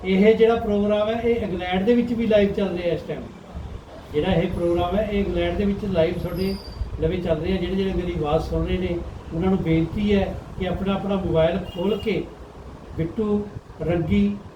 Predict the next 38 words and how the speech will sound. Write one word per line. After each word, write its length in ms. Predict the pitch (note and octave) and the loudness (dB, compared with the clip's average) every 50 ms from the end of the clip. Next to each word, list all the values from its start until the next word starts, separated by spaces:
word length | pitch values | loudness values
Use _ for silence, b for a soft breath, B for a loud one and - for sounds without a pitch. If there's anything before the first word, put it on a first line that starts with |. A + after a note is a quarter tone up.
| - - F3 | -12 -6 -2
ਮਿਊਜ਼ਿਕ 320 | E3 F3 E3+ G3 G3+ - | -2 0 0 0 0 -2
ਕੰਪਨੀ 400 | - G3 E3+ E3 - - F3 F#3+ | -4 -4 -4 -4 -4 -4 -4 -2
ਨੂੰ 200 | F3+ F#3 F#3+ F#3 F#3 - - - - - - - - - | 2 2 2 2 0 -4 -8 -12 -14 -16 -16 -16 -16 -10
ਸ਼ੇਅਰ 280 | - - F#3+ G3 G#3+ G3+ | -2 0 2 2 2 2
ਕਰੋ, 320 | - G#3+ G3+ G3+ G3 G3+ G3+ - - - - - | 2 0 2 2 2 0 -2 -6 -12 -16 -10 -10
ਸਬਸਕ੍ਰਾਈਬ 480 | F#3+ E3+ - - F3 E3+ E3+ E3+ E3+ E3+ | -8 -8 -6 -6 -4 -2 0 0 0 0
ਕਰੋ 320 | - F#3+ F#3 F#3+ F#3 F#3 - - - - - | 0 -2 -2 -2 -2 -4 -8 -12 -12 -10 -8
ਤੇ 120 | G3 F#3 F#3 | -8 -6 -4
ਇਹਦੇ 240 | G3 F#3+ F#3+ A3 A3+ | -2 2 6 6 6
ਵਿੱਚ 160 | G#3+ G3+ G3+ - - | 4 4 -4 -8 -8
ਤੁਸੀਂ 220 | G3+ F#3+ G3 G#3 F#3 D#3+ | -8 -8 -6 -6 -6 -4
ਗਾਣੇ 220 | D#3+ D#3 D#3 F3 F#3 | -4 -2 -2 -2 -2
ਦੇਖੋ। 340 | E3+ E3+ D3+ - - D3+ C3 - - - - - - | -2 -2 -4 -4 -6 -8 -8 -10 -14 -18 -16 -8 -2
ਨਾ 80 | F#3+ F#3 | -2 0
ਡੋਲੀ 380 | D#3+ F#3 F#3 G3 G3+ A3 A#3 A3 | 2 2 2 4 4 4 4 6
ਮੇਰੀ 200 | G3+ A3 A3 G#3 G3+ - | 6 4 4 4 -2 -4
ਤੋਰ 220 | G3+ F#3 F#3 F3+ | -4 -2 -2 -2
ਬਾਬਲਾ, 580 | F3+ G3 F#3 F#3 F3+ F#3+ G3+ G3 F3+ F#3 - - - - - - - - | 0 0 0 2 2 0 0 0 0 -2 -4 -8 -12 -14 -14 -14 -8 -4
ਜੋ 140 | E3+ F#3+ F#3+ | -4 -4 -2
ਕਿ 300 | - A3+ G#3 G3+ G3+ G3+ - - - - - - - | 0 2 2 2 2 0 -4 -8 -12 -16 -12 -4 -2
ਛੋਟੀ 240 | G3 G3 - A#3 | -2 -2 0 -2
ਜੀ 240 | G#3 F#3+ G#3 G#3 G3+ G3 - - - - - - - - - - - - | -2 -2 -2 -2 -2 -4 -6 -10 -12 -16 -16 -16 -16 -16 -16 -14 -8 -6
ਬੱਚੀ 460 | - E3+ F3 F3 - A3 G#3 G3+ G3+ F#3+ - - - - | -4 -4 -4 -2 -4 -2 0 0 0 -2 -4 -10 -10 -6
ਚੌਦਾਂ 240 | - F#3+ F#3+ G#3+ G#3+ | -2 0 4 4 4
ਪੰਦਰਾਂ 320 | G3+ G3+ G3 F#3+ G3 G3 F3+ | 4 4 -2 -2 -2 -4 -4
ਸਾਲ 240 | D#3+ E3 E3 E3 D#3 | -2 0 0 0 0
ਦੀ 200 | D3+ E3+ E3+ E3 - - - - - - - | -2 -4 -6 -6 -8 -8 -18 -20 -20 -18 -12
ਕੁੜੀ 280 | - E3+ F3+ F#3+ F#3 F#3 | -8 -4 -2 0 0 2
ਹੈ, 140 | F3 F3 E3+ E3+ E3+ - | 2 0 0 -2 -6 -8
ਉਸ 200 | F3+ E3+ E3 - | -8 -8 -6 -4
ਨੇ 160 | F#3+ F#3 E3+ D#3+ | -4 -4 -2 0
ਗਾਇਆ 220 | D#3 D3+ D3+ D#3 | 0 0 2 2
ਹੈ, 140 | D#3+ D#3+ D#3+ - - - - - - - - | 0 0 -2 -6 -14 -16 -14 -14 -14 -8 -6
ਜਿਸ 100 | D#3+ D#3+ | -6 -4
ਦਾ 120 | D#3+ F#3+ F3 | -4 -4 -2
ਨਾਮ 240 | E3 E3 D#3+ D#3+ | 0 0 0 0
ਹੈ 60 | E3+ - - | -2 -4 -6
ਸੀਰਤ। 380 | - - G3 F#3 F#3 F3 E3+ | -8 -6 -4 -2 0 0 -2